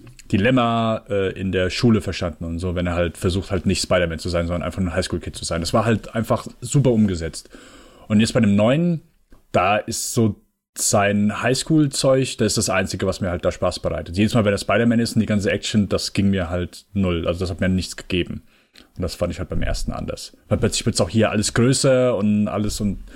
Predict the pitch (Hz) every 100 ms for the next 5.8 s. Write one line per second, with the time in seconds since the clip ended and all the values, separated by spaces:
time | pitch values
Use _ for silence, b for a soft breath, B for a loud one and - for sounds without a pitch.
0 | B B B B - 90 85 98 - -
1 | - 95 98 - 95 92 101 - 92 -
2 | 82 82 - 90 92 95 90 - - -
3 | 110 104 110 120 - 127 113 110 110 _
4 | 98 95 95 104 98 110 110 117 104 104
5 | - 87 - _ - - - -